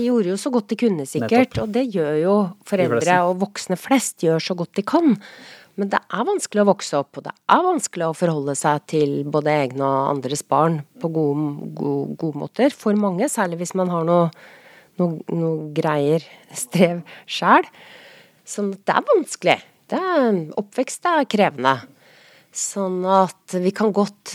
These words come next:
Speaker 1: veldig, veldig mange av oss har sånne små relasjons-, eh, skrammer fra oppveksten, som ikke ødelegger livet, men som allikevel kan lage hemninger i oss.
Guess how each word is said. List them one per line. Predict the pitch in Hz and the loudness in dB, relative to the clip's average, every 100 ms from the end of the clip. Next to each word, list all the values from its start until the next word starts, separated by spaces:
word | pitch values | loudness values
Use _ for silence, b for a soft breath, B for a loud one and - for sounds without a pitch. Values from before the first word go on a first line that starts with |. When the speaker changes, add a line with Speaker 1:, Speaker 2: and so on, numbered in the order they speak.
| 185 | -2
Speaker 1:
veldig, | 254 240 185 214 220 | 0 2 -2 -4 0
veldig | 285 214 220 | 2 2 0
mange | 269 190 | 0 0
av | 196 | 0
oss | 240 - - | -2 -8 -4
har | 156 175 - | 0 2 2
sånne | - 214 175 | 0 0 -2
små | - 175 151 151 160 | -4 -4 -2 2 2
relasjons-, | 160 160 165 165 147 139 - - - | 2 0 -2 -2 -2 -4 -6 -8 -8
eh, | 147 147 76 - 147 147 | -6 -4 -4 -6 -6 -6
skrammer | - - 156 151 151 185 233 139 - b b b b | -6 -4 -2 -2 -2 2 2 0 -12 b b b b
fra | - - 170 175 | -10 -2 2 2
oppveksten, | - 156 - - 247 208 B B | -2 -8 -6 0 2 2 B B
som | 214 214 | -2 0
ikke | - - - 233 - | -2 -2 2 2 2
ødelegger | 262 254 165 117 120 139 175 | 0 0 0 -2 -4 -2 -2
livet, | 190 147 139 139 208 | -2 -4 -6 -2 0
men | 254 208 | 2 0
som | - 208 | -2 -2
allikevel | 220 214 170 - 151 160 160 | 0 0 -2 -2 -2 -2 -4
kan | 190 185 185 | -4 -2 -2
lage | 180 190 165 175 | 0 0 0 0
hemninger | 196 180 143 135 143 160 | -2 -2 -2 -4 -4 -2
i | 180 240 | 0 2
oss. | 277 - - | 0 -2 -6